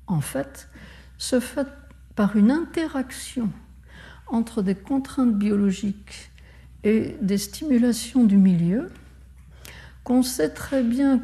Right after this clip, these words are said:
que certaines anomalies chronologiques entraînent des retards mentaux, qu'on sait très bien que pour l'apprentissage des langues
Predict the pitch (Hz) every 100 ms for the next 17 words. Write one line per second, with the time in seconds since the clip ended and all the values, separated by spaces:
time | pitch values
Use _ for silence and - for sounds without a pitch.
0 | - - 247 247 240 208 - 247 233 -
1 | - 247 240 240 233 226 226 214 220 214
2 | 220 220 220 220 226 226 220 - - 208
3 | 208 202 208 202 240 233 - - - -
4 | - - - - - 196 202 - 233 233
5 | 208 190 185 180 - 190 180 165 170 -
6 | 262 330 - - - - - - - -
7 | - 220 - 240 233 220 208 202 233 233
8 | 233 - 220 220 214 208 - - - -
9 | - - - 208 202 202 - 214 202 208
10 | - 208 202 180 185 185 196 233 233 190
11 | 180